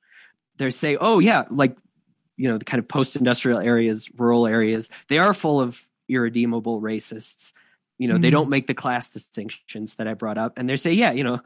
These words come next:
Speaker 1: it, this isn't absolute, but there is a kind of certain sort of liberal Democrat who is willing to say, 'Yeah, okay, yeah,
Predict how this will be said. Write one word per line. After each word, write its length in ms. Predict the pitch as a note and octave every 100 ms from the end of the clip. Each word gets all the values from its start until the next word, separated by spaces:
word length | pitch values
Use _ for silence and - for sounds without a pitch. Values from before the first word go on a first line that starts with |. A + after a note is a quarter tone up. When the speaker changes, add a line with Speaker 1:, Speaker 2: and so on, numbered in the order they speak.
| - - - _ _ _
Speaker 1:
it, 100 | F3+
this 200 | F3 G3 A3+
isn't 220 | G3 F3+
absolute, 640 | E3+ D#3+ C#3 - D3+ C3+
but 140 | - C3
there 120 | C#3
is 120 | C3+
a 60 | B2+
kind 260 | - B2
of 100 | A#2+
certain 300 | - C3 -
sort 240 | A#2 - A#2
of 120 | A2
liberal 320 | A2+ A2 G#2+
Democrat 540 | G#2 A2 G#2+ - G#2+ G#2
who 140 | D3+
is 200 | F#3+ F3+
willing 280 | C3 A#2 A2+
to 80 | A#2
say, 180 | B2+ B2
'Yeah, 180 | B2 A3+
okay, 220 | A#3 D3+
yeah, 200 | C#3+ E3+